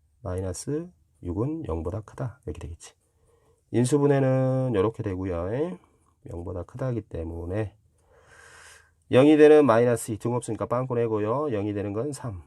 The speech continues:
크다는 양 사이드 요렇게 가면 되겠지. 요 범위가 답이겠지.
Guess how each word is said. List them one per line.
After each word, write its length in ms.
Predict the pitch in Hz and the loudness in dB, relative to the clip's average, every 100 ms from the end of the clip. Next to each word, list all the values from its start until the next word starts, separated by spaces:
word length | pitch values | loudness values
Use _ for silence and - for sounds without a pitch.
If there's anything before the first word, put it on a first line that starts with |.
| _ _ | _ _
크다는 360 | - 127 127 131 | -12 -4 -2 -2
양 200 | 92 95 | -2 -4
사이드 420 | - 101 110 82 | -6 -8 -8 -10
요렇게 440 | 87 85 - - - | -10 -12 -14 -12 -10
가면 200 | 95 92 | -8 -10
되겠지. 480 | 87 92 - - _ _ _ _ _ _ _ _ _ 92 | -12 -14 -18 -20 _ _ _ _ _ _ _ _ _ -8
요 100 | 90 | -4
범위가 360 | 95 87 98 | -2 -4 -4
답이겠지. 600 | 123 92 87 78 - - | -6 -10 -8 -10 -12 -20